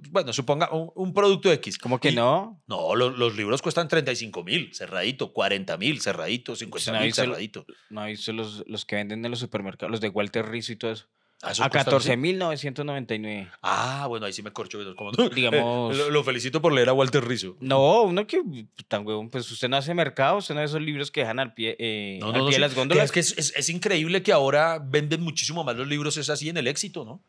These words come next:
Speaker 2: Sí, claro.
Speaker 1: A mí, por ejemplo, me tiene muy triste que yo he lanzado tres libros y jamás he visto el primero en el Éxito. O sea que, <laughs> sí,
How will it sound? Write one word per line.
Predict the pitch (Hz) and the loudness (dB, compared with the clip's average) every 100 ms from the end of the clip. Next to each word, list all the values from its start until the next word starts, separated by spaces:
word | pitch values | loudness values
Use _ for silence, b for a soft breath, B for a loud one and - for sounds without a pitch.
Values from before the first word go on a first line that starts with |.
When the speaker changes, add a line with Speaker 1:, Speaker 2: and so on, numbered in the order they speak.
| _ | _
Speaker 2:
Sí, | - 123 | 2 2
claro. | 117 117 117 160 131 | 6 6 6 4 4
Speaker 1:
A | 143 | 4
mí, | 143 | 4
por | |
ejemplo, | 247 240 | 6 6
me | 240 | 6
tiene | 175 | 6
muy | 180 190 | 4 4
triste | 214 - 240 | 2 2 4
que | 202 | 4
yo | 151 | 4
he | |
lanzado | 160 165 170 | 2 2 4
tres | 180 180 | 2 4
libros | 190 208 | 4 6
y | 190 | 4
jamás | 147 131 | 4 2
he | 151 | -2
visto | 151 | 0
el | 156 | 0
primero | 143 117 123 | 0 0 0
en | |
el | 123 | 0
Éxito. | 101 - - - _ _ _ _ _ _ 233 | -2 -4 -10 -16 _ _ _ _ _ _ 6
O | |
sea | 220 170 180 | 6 6 6
que, | 196 196 | 6 6
<laughs> | 180 226 - 170 - - 262 214 214 262 | 6 6 4 4 2 4 6 8 6 6
sí, | 180 | 6